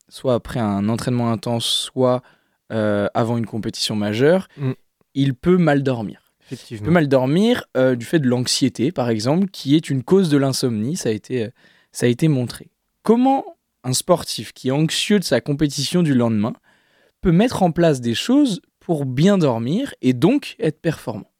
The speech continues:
Speaker 1: C'est l'objectif de cette petite rubrique. Ce que je peux conseiller, ou en tout cas l'information que je peux donner, c'est que déjà, un entraînement très intense après dix-huit heures, il va impacter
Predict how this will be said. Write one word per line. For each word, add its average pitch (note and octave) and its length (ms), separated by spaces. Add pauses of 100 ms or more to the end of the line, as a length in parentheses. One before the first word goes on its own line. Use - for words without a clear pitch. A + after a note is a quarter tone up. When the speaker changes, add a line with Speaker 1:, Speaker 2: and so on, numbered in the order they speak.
(500)
Speaker 1:
C'est F3+ 160
l'objectif D#3 500
de E3+ 140
cette E3+ 240
petite F#3 260
rubrique. - 460 (720)
Ce - 100
que G#3 80
je F#3+ 80
peux A#3+ 140
conseiller, C#3+ 520 (400)
ou C#3 240
en C3+ 120
tout E3 100
cas F#3 140
l'information E3 500
que - 80
je - 60
peux C3+ 100
donner, B2 340 (580)
c'est - 180
que D3+ 100
déjà, E3 420 (560)
un D#3 200
entraînement G3 560
très G#3 280
intense F#3 480
après F3+ 300
dix-huit D#3+ 400
heures, G3 300
il D3 160
va E3 100
impacter D#3+ 600